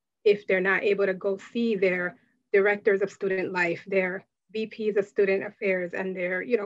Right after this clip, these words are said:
people that they're used to seeing in person and going just to drop in to, to check out, you know, how are things going and just get support, their faculty are it for many of them. So they're wondering, "Okay,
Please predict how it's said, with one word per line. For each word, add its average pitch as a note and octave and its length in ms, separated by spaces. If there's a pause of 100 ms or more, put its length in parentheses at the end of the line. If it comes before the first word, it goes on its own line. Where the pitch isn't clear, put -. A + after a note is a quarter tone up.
people C4+ 240
that B3+ 140
they're A3 100
used G#3+ 240
to A3+ 80
seeing A3 280
in G3 100
person G#3+ 500
and F#3+ 160
going G3+ 300
just G#3+ 160 (160)
to A#3 80
drop G3 320
in G#3 340
to, G#3 160
to - 220
check - 240
out, G3 240 (280)
you A3 80
know, E3+ 120
how G3 180
are G3+ 80
things G3 240
going G3 480
and F3 100
just G3 180
get - 120
support, - 460 (500)
their C4+ 140
faculty A#3+ 480
are D#3+ 120
it A#3+ 200
for F#3+ 100
many D#3 220
of D#3+ 80
them. - 160 (240)
So G#3 80
they're G3+ 160
wondering, G3 400
"Okay, F3+ 320